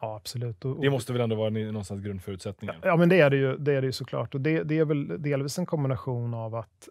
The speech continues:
Speaker 1: eh, bolagen i portföljen, eh, växer,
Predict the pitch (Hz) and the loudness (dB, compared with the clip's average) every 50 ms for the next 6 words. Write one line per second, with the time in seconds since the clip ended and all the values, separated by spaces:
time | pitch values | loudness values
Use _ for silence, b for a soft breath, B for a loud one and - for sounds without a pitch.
0 | - _ 156 143 139 139 139 - - - 52 - - - - - _ _ _ 302 | -18 _ -12 -12 -10 -10 -10 -10 -10 -10 -10 -10 -12 -12 -14 -16 _ _ _ -20
1 | - - 208 196 185 147 131 143 131 123 123 127 131 135 139 135 131 127 - 147 | -16 -14 -12 -10 -6 -4 -2 -2 -2 -2 -2 0 0 0 0 -2 -4 -4 -4 -4
2 | 131 123 120 - - 120 - - - 123 113 110 110 113 110 110 110 113 - - | -6 -6 -6 -8 -10 -14 -12 -10 -8 -8 -6 -6 -6 -6 -8 -8 -8 -10 -12 -12
3 | - 127 127 123 123 117 110 113 - _ - - - 135 139 165 165 | -12 -12 -10 -10 -10 -10 -10 -12 -14 _ -14 -10 -8 -8 -8 -8 -10